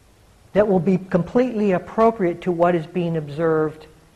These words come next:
in that clear, comprehensive way that presence is.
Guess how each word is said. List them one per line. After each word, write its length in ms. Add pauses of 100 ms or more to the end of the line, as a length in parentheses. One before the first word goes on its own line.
(420)
in 100
that 260
clear, 340
comprehensive 1120
way 460 (680)
that 180
presence 680 (1000)
is. 420